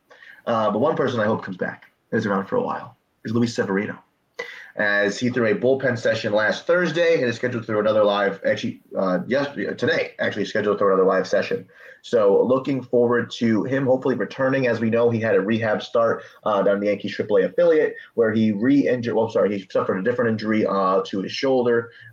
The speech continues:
Um, so now we're just waiting to see how long it's gonna take him to get back to another point. Uh, probably similar to Sale, he might come back in the last month of the season, which is very close.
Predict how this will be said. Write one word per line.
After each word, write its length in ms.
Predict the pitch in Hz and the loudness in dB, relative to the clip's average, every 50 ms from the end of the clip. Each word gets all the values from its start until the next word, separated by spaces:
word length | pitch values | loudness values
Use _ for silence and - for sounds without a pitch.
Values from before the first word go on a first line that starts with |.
| _ - | _ -4
Um, 400 | 107 101 95 95 95 98 95 - | -2 0 0 0 0 -2 -4 -6
so 120 | - 104 | -6 -4
now 280 | 98 101 107 107 107 107 | -2 -2 0 0 0 2
we're 160 | 104 101 95 | 2 2 2
just 360 | 95 104 101 95 - - - _ - | 2 2 0 0 0 -4 -10 _ -4
waiting 340 | 101 107 110 101 101 101 95 | -2 0 0 0 0 -2 -2
to 80 | 98 | -4
see 320 | 98 - - 107 104 98 98 | -4 -4 -6 -4 -4 -2 -2
how 160 | 107 107 101 | 0 0 0
long 180 | 98 101 101 98 | 2 2 2 2
it's 80 | 98 - | 0 0
gonna 120 | 98 95 | -4 -4
take 180 | - 101 - 101 | -2 -4 -4 -2
him 80 | 95 | -2
to 80 | 95 92 | -2 -2
get 220 | 101 98 90 87 | -2 -2 -2 -2
back 280 | 98 98 98 95 - - | -2 -2 -2 -2 -4 -4
to 100 | - 98 | -4 -4
another 160 | 95 - - - - - _ _ | -2 -2 -2 -4 -8 -12 _ _
point. 280 | - 143 139 135 - - _ - - - - - - _ 107 | 0 0 0 0 -2 -6 _ -20 -20 -20 -20 -20 -10 _ -2
Uh, 240 | 113 107 101 95 | 0 0 0 0
probably 340 | - 135 135 147 151 147 139 | 0 0 0 2 2 2 2
similar 340 | 135 - 139 131 127 123 120 | 0 0 0 2 4 4 4
to 80 | - - | 2 0
Sale, 440 | - - - - 190 156 160 147 | 0 0 0 2 4 4 4 2
he 60 | 123 113 | 2 0
might 220 | 110 113 104 - | -2 -2 -2 -2
come 120 | 120 110 | -2 -2
back 280 | 101 107 110 107 107 - | -2 -2 -2 -2 -2 -4
in 80 | 110 104 | 0 2
the 80 | 101 | 4
last 500 | 98 95 110 - 101 101 - - - - | 4 4 4 2 0 -2 -4 -6 -8 -10
month 380 | 110 107 98 104 110 107 107 117 | -8 -4 0 0 0 0 2 0
of 140 | 110 101 104 | 0 0 -2
the 80 | 101 | -4
season, 400 | 98 - 117 120 117 117 131 117 | -6 -4 -2 -2 -2 -2 -2 -4
which 160 | 107 95 - | -4 -6 -6
is 60 | - 92 | -12 -8
very 320 | 90 - 113 113 104 98 | -4 0 0 2 2 0
close. 480 | - - - 185 220 - - - - | 2 2 4 4 4 2 0 -6 -14